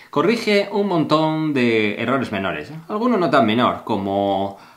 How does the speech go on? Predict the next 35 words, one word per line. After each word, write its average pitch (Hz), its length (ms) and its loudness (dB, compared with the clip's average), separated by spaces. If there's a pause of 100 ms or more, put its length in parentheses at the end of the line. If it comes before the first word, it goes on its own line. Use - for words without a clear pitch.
aquel 123 680 0
reseteo 113 480 -2
de 104 160 0
la 95 160 0
cámara 104 360 0
que 90 100 -10
quizás 101 480 -4
hayáis 101 400 -4
tenido 98 280 -6
si - 80 -10
habéis 87 180 -8
intentado 92 360 -4
hacer 87 640 -6 (120)
hyperlapses 85 640 -6
o, 82 500 -8 (100)
o 87 160 -8
timelapses. - 680 -8 (540)
Lo 156 120 0
más 214 220 4
importante 123 600 0
y 110 40 2
lo 107 80 0
más 107 180 0
atractivo 101 460 -4
es 95 80 -10
sin 92 180 -6
duda 98 540 -4
la 98 100 -6
mejora 95 540 -4
en 95 100 -8
la 85 80 -8
calidad 82 300 -6
de 82 80 -4
la 76 80 -6
imagen. - 400 -14